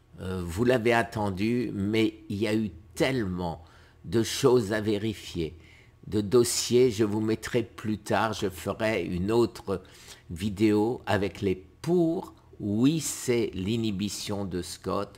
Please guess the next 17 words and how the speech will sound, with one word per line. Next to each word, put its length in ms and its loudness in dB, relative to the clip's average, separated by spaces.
Non, 440 2
c'est 460 -4
autre 400 4
chose 580 -2
qui 180 -8
fait 480 -4
ce 260 -8
résultat, 720 -4
mais 180 -2
le 140 2
résultat 580 -4
est 100 -2
là. 280 -4
Nous 240 4
connaissons 560 0
le 380 2
résultat 720 -4